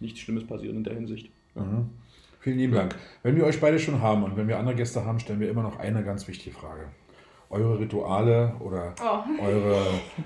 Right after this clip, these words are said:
Speaker 2: Talismänner vor einem Spiel. Und das wollen wir auch hier, Lili, bei dir und auch
Speaker 3: Ja.
Speaker 2: bei deinem Freund hier nicht vergessen.
Speaker 3: <laughs>
Speaker 2: Fang mal an. Was ist dein Ritual vor dem Spiel? Oder hast du ein Maskottchen? Es muss, muss, muss eine Flasche Wasser immer genau links rum an der, äh, Seite stehen. Und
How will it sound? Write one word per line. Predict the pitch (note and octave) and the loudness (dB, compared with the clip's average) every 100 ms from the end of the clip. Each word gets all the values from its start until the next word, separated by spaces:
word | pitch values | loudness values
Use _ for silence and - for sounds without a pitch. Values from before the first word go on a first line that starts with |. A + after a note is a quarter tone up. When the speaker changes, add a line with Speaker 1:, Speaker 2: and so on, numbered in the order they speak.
| - - - - - - | -10 -16 -18 -18 -18 -10
Speaker 2:
Talismänner | - A#2+ C3 - A#2 A#2 G#2+ | 0 6 6 6 6 8 6
vor | - G#2 G2 | 2 2 2
einem | G2 | 0
Spiel. | - F#2 E2 F2 F#2 | -6 -4 -6 -6 -10
Und | F#2+ | -8
das | G2+ F2 - F2+ | -8 -8 -14 -6
wollen | G2 A2+ | 0 4
wir | A#2 | 4
auch | G#2+ G#2+ | 4 0
hier, | C3 C3 A#2+ | 0 0 2
Lili, | A2+ A2+ | 0 0
bei | G#2 | 0
dir | G2 B2+ | 0 0
und | A#2 G#2 | 0 -2
auch | F#2+ | -4
Speaker 3:
Ja. | - - - - - | -6 -10 -14 -20 -14
Speaker 2:
bei | - | -4
deinem | G#2 G2+ | -4 -4
Freund | G2+ G#2+ | -4 -4
hier | G#2+ | -2
nicht | A#2+ - | -2 0
vergessen. | A2 A#2 A#2+ A#2 G#2 | 2 2 2 2 4
Speaker 3:
<laughs> | F4 F#4+ F#4 E4+ - | 6 8 8 4 4
Speaker 2:
Fang | B2 A#2 | 4 4
mal | A2 | 4
an. | F#2+ | 4
Was | A#2 B2 | 2 2
ist | A#2+ | 2
dein | A#2+ C#3 | 2 4
Ritual | C3+ C#3 B2 A2+ B2 | 4 2 0 0 0
vor | B2+ | 0
dem | A#2+ | 0
Spiel? | - B2 | 0 -2
Oder | A2+ | 0
hast | G#2+ - | -2 -4
du | |
ein | A2 | -2
Maskottchen? | A2 G#2+ - E3 - C3 | -2 -2 0 0 0 -2
Es | A#2 A2 | -2 -6
muss, | G#2+ A#2+ - - - - | 0 0 0 -8 -20 -6
muss, | A#2 A#2+ - - - - | -4 -4 -8 -12 -20 -16
muss | - A2 | -6 -4
eine | A#2 A#2+ | 0 0
Flasche | A#2+ A#2+ A#2 | 2 2 4
Wasser | A#2+ C3+ B2 | 2 4 2
immer | A2+ | 2
genau | A2+ G#2+ A2+ A#2+ A#2 | 0 0 2 4 4
links | G#2 B2+ C#3 - | 4 2 2 0
rum | C3 B2+ | 0 0
an | A2 | -2
der, | A2 A2 G2 G2+ G#2 G2+ | -2 -2 -2 -6 -8 -4
äh, | |
Seite | G#2+ C#3 C3 | 0 0 0
stehen. | - A#2+ B2 | 0 0 2
Und | B2 G#2+ G#2 G2+ | -2 -4 -4 -8